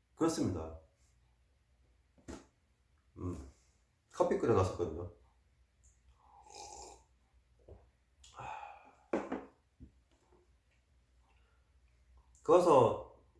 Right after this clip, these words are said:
뭐 하-, 이래저래 밥 먹고요. 또 서-, 뭐 설거지 하-, 사실 할 때도 있고 안 할 때도 있는데 어쨌든 뭐 사실 집에서 여섯 시 마치는데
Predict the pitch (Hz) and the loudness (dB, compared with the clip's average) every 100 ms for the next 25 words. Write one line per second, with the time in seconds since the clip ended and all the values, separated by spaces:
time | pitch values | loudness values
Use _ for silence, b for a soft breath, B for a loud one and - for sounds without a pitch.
0 | - 127 - - - 160 170 160 151 135 | 0 4 6 4 0 2 4 4 4 2
1 | - - _ _ 156 190 190 107 92 87 | -4 -16 _ _ 2 2 2 2 4 2
2 | 85 - - _ - - 139 120 113 110 | -2 -8 -16 _ -6 -6 -2 -4 -2 -2
3 | 98 95 - - _ _ _ _ - - | -2 -4 -12 -20 _ _ _ _ -14 4
4 | 175 202 208 - 165 208 185 170 170 220 | 6 6 4 -2 -2 0 -2 0 0 2
5 | 226 196 117 113 127 156 147 104 117 95 | 2 2 4 4 4 2 2 2 2 2
6 | 87 82 - - _ _ _ _ _ _ | 0 -4 -10 -20 _ _ _ _ _ _
7 | _ _ _ _ _ _ _ _ _ _ | _ _ _ _ _ _ _ _ _ _
8 | _ _ _ 143 180 208 196 202 185 147 | _ _ _ 4 6 6 6 6 6 6
9 | 131 123 110 - - - _ _ - 151 | 6 6 4 -2 -14 -20 _ _ 4 4
10 | 202 185 147 - 196 190 147 123 - - | 6 4 2 2 4 6 6 6 4 -2
11 | - - 175 165 - 208 151 135 107 110 | -2 2 4 6 8 8 6 4 2 4
12 | 104 90 82 | 4 2 -2